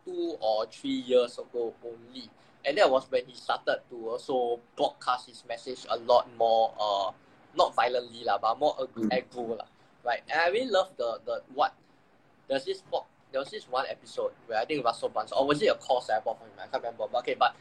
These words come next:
Speaker 1: Russell Brunson said this lah, you know, when there are haters, right, or when basically there are people who go against your message, right, then that's when, right, you should bang the drums even louder.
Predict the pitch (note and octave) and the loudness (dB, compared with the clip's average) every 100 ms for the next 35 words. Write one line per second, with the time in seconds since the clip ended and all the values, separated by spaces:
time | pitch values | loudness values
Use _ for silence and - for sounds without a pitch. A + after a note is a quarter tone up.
0 | - D3 D3+ - C#3+ D3+ C3+ - B2+ B2 | 4 4 4 0 0 -4 -6 -10 -8 -8
1 | - G2 - - C3 C3 - - B2 D3 | -4 -6 -6 -2 0 0 -6 -18 4 4
2 | C#3+ C#3 B2+ B2+ - C#3 - C#3+ B2 A2+ | 6 4 4 2 -6 -10 -6 -6 -6 -8
3 | G2 A2 A#2 A#2+ A2+ A#2 _ _ _ C3+ | -6 -4 -2 -2 -4 -8 _ _ _ -4
4 | D#3+ D3+ D#3+ D3 G#2+ A2+ B2+ C3+ - - | -4 -4 0 4 2 2 -4 -6 -6 -4
5 | C#3+ B2+ A2+ A2+ - G#2 G2+ - - - | 0 2 0 -8 -8 -12 -12 -14 -14 -18
6 | - - - - B2+ G#2+ - - - E3 | -20 -20 -20 0 0 0 -10 -20 6 6
7 | F3+ F3 C#3+ D3 C3 A#2+ B2 B2 A#2 A2 | 6 -4 2 2 2 0 2 2 0 -4
8 | B2+ B2+ - C3 - C#3 C#3+ A#2 - A#2+ | -6 -8 -8 -4 0 0 0 -8 -2 -4
9 | A#2 A#2 A2+ A2+ G2+ G2+ | -4 -12 -10 -10 -12 -14